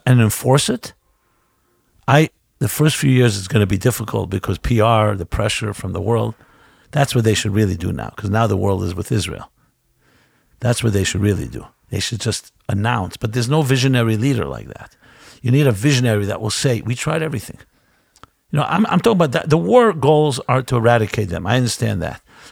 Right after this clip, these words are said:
But on a bigger picture, th-, nothing has worked. We're dealing with a people that call for the Constitution for the annihilation of every man, woman, Jewish man, woman, and child, and for the, they want to control all of Israel. They say, it says it in their Constitution. I don't care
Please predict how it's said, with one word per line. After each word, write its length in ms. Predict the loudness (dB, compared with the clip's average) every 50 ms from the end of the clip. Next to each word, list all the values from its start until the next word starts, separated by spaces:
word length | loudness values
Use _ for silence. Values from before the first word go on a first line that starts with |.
| -2
But 120 | 0 2 4
on 140 | 4 4 2
a 40 |
bigger 280 | 4 2 0 2 2 -2
picture, 460 | 0 0 -2 -2 -2 -10 -10 -10 -12 _ _ _ _ _ _ _ _ _
th-, 180 | -4 -4 -2 0
nothing 340 | 0 0 0 0 -2 0
has 160 | 0 0 0 0
worked. 440 | 0 0 0 -2 -4 -10 -16 -20 _ _
We're 140 | -2 -2 0
dealing 240 | 2 2 2 2 0
with 120 | 0 0
a 60 | -2 0
people 320 | 0 0 0 0 -2 -2
that 240 | 0 0 -2 -2 -4
call 360 | -6 -2 0 2 2 2 2
for 160 | 0 -2 -4 -2
the 160 | -2 -4 -4
Constitution 760 | -2 -2 -4 -4 -2 -6 -8 -6 -4 -6 -6 -4 -4 -6 -6
for 140 | -6 -6 -6
the 220 | -4 -4 -6 -8 -10 -18 -20 -20 -20 -20 _ _
annihilation 640 | -4 -2 0 0 0 2 2 2 0 0 -2 -4 -4
of 120 | -6 -2
every 240 | -2 -2 0 2 2
man, 400 | 0 2 2 2 0 0 -2 -4 _
woman, 300 | -2 0 0 0 0 -2
Jewish 320 | -2 -2 0 0 0 -2 -2
man, 180 | -2 -2 -2
woman, 260 | -2 -2 -2 -2 -4 -4
and 100 | -4 -4
child, 380 | -4 -4 -2 -2 -2 -4 -6 -8 -18 -20 -20 -20 -20 -20 -8 -2
and 200 | 0 0 0 2
for 100 | 2 2
the, 160 | 2 0 0 2
they 180 | 4 4 6
want 200 | 6 6 6 4
to 40 | 4
control 340 | 0 -2 -4 -2 -4 -4 0 2
all 180 | 2 2 2
of 100 | 2 -2
Israel. 320 | -2 -4 -6 -10 -14 -16 _ _ _ _
They 120 | -4 -2 0
say, 180 | 0 0 -2
it 220 | 0 0 -2 -2 0
says 260 | -2 0 0 0 -2
it 60 | -2
in 80 | -2 0
their 140 | 0 0
Constitution. 600 | 0 -2 -4 -4 -4 -8 -8 -6 -6 -6 -6 -4
I 120 | -4 -2 -2
don't 180 | -2 -2 -4
care 320 | -2 0 2 4 4 2